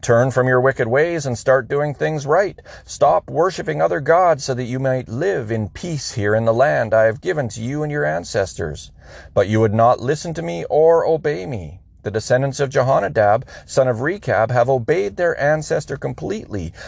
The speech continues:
but you have refused to listen to me. Therefore, this is what the Lord God of heaven's armies, the God of Israel, says. Because you refuse to listen or answer when I call, I will send upon Judah and Jerusalem all the disasters I have threatened.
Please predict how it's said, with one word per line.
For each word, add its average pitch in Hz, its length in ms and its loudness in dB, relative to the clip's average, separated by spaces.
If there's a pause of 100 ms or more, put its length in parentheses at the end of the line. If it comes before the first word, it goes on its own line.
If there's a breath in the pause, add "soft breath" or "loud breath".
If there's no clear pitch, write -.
(120)
but - 140 2
you 160 420 0
have 165 200 0
refused 151 560 -4
to 151 80 2
listen 147 420 -2
to 147 120 -4
me. 87 420 -6 (760)
Therefore, 107 460 6
this 123 240 0
is 120 80 -6
what 120 140 0
the 117 80 0
Lord 117 340 4
God 131 260 6
of 123 100 -2
heaven's 123 280 -2
armies, 139 340 0
the 113 60 -8
God 120 240 4
of 120 80 -2
Israel, 127 400 -2
says. 139 520 -4 (300 loud breath)
Because 160 480 0
you 180 120 -6
refuse 175 480 -6
to 214 80 -2
listen 196 340 -2
or 160 140 4
answer 180 320 0
when 160 120 2
I 143 120 2
call, 170 440 2 (240 loud breath)
I 123 120 4
will 135 160 2
send 160 280 -2
upon 156 380 -2
Judah 165 320 -2
and 123 160 -2
Jerusalem 139 580 -2
all 151 280 4
the 151 100 -2
disasters 120 640 -4
I 117 200 0
have 120 160 0
threatened. 76 580 -6